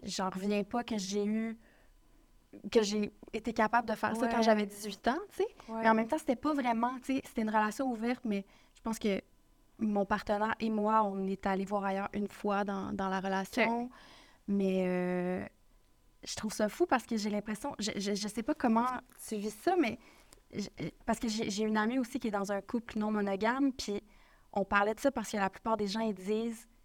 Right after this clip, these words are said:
Speaker 1: C'est pas viable, ça marche pas, ça existe
Speaker 2: Mm.
Speaker 1: pas, personne réussit à
Speaker 2: Mm.
Speaker 1: faire ça. » Puis c-, cette personne-là à qui je parlais était la preuve vraiment vivante que c'était possible, c'était possible
Speaker 2: Ouais.
Speaker 1: que ça soit sain. Euh, en même temps, j'ai l'impression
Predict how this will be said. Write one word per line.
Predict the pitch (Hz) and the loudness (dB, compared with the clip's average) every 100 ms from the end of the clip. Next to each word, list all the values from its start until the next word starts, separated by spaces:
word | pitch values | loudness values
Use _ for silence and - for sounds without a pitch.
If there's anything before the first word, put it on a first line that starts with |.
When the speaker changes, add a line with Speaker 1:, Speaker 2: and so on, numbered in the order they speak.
| - | -20
Speaker 1:
C'est | - - 208 | -18 -6 -6
pas | - 226 | -2 -2
viable, | 214 196 202 220 220 | 0 0 2 2 0
ça | - 196 | -2 -2
marche | 190 - | -2 -4
pas, | - 220 | -4 -4
ça | 214 | -4
existe | 196 185 233 226 | -4 0 2 2
Speaker 2:
Mm. | |
Speaker 1:
pas, | 226 233 - | 0 -4 -2
personne | 226 - 254 | -2 0 0
réussit | 233 208 196 - - 294 - _ | 2 0 -2 -6 -4 -2 -2 _
à | 214 | -4
Speaker 2:
Mm. | 208 | 0
Speaker 1:
faire | 285 196 | 0 0
ça. » | - 269 - _ - - - _ | 0 0 0 _ -20 -20 -20 _
Puis | - - 208 208 - - | -12 -4 -2 -2 -6 -16
c-, | - - 196 | -12 -8 -8
cette | - - 208 | -6 -4 -4
personne-là | 208 202 208 208 220 | -4 -2 0 4 4
à | |
qui | - | 2
je | - | -8
parlais | - 185 196 208 220 | -4 -2 0 -2 -2
était | 190 - 196 | -4 -4 -2
la | 190 | -2
preuve | 185 - 214 202 | -4 -4 -4 -2
vraiment | 196 196 202 | 2 2 0
vivante | 185 196 196 202 214 214 - | -4 -2 0 2 0 -4 -8
que | - 196 202 208 - - - | -2 2 4 2 -4 -20 -20
c'était | - 202 185 202 | -6 -4 0 -2
possible, | 196 185 220 226 | -2 -2 -2 -2
c'était | - 196 190 | -2 -4 -4
possible | 185 180 | -6 0
Speaker 2:
Ouais. | 220 | 2
Speaker 1:
que | 202 | 0
ça | - 185 | -4 -4
soit | - 185 | -2 -4
sain. | - - 220 254 381 - - - - - _ - | -4 0 2 2 -4 -8 -20 -20 -20 -20 _ 0
Euh, | 202 196 196 196 196 196 208 | 2 4 4 4 2 0 -2
en | 196 196 | -4 -2
même | 196 | 0
temps, | 233 | 0
j'ai | 226 | 0
l'impression | 202 196 190 - 220 | -2 -2 -4 -4 -6